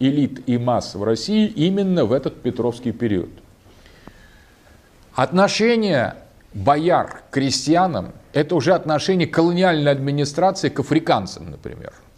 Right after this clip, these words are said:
То есть местное население уже становится непонятным, невнятным, бессмысленным, кажется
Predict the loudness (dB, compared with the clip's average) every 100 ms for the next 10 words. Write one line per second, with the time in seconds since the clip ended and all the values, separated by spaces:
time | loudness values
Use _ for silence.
0 | -14 -4 -2 -2 -10 -6 0 2 2 -2
1 | -4 -4 -4 -2 -2 0 -2 0 -2 -2
2 | -4 -2 -4 -4 -4 -2 2 2 2 0
3 | -2 -8 -8 -12 -20 _ -20 -20 _ -20
4 | -20 -20 -8 0 2 4 4 4 4 2
5 | 0 -6 -2 0 0 0 0 2 0 -2
6 | -4 -6 2 2 2 -4 -2 -2